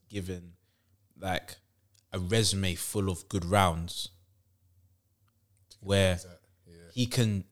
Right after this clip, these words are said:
Speaker 1: if, even if he does it now, yeah, you can, you can definitely get at him for it. But he's already,
Speaker 2: Established
Speaker 1: like,
Speaker 2: himself.
Speaker 1: established himself.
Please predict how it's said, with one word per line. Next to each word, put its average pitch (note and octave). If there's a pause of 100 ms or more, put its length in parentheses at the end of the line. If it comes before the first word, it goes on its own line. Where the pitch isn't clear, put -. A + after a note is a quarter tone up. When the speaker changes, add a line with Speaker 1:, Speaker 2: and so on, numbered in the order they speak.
(140)
Speaker 1:
if, - (380)
even F#3+
if F3
he C3+
does D3
it A2
now, A#2 (840)
yeah, G#2
you G#2+
can, G#2+
you A#2+
can A2+
definitely A2+
get F#2+
at -
him F#2
for F2
it. - (460)
But A#2 (340)
he's A#2+
already, A2 (440)
Speaker 2:
Established -
Speaker 1:
like, F2+
Speaker 2:
himself. -
Speaker 1:
established A2+
himself. -